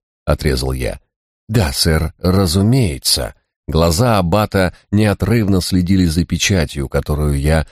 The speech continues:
опустил на поднос. «Полагаю, сэр, после долгого пути вы изрядно проголодались. Если не возражаете, я прикажу подать ужин».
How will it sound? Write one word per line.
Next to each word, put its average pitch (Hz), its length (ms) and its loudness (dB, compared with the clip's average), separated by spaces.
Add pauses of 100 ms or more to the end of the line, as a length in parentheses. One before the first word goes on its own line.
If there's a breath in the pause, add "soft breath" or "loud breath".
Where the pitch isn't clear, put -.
(120 soft breath)
опустил 80 580 0
на 71 120 0
поднос. 64 580 -6 (920)
«Полагаю, 110 460 2
сэр, 110 360 0 (200 loud breath)
после 110 280 2
долгого 98 420 0
пути 104 340 0
вы 95 180 4
изрядно 90 480 0
проголодались. 90 880 -2 (200 loud breath)
Если 104 500 0
не 90 100 2
возражаете, 104 760 0
я 117 260 2
прикажу 104 580 -2
подать 95 440 0 (100)
ужин». 65 380 -2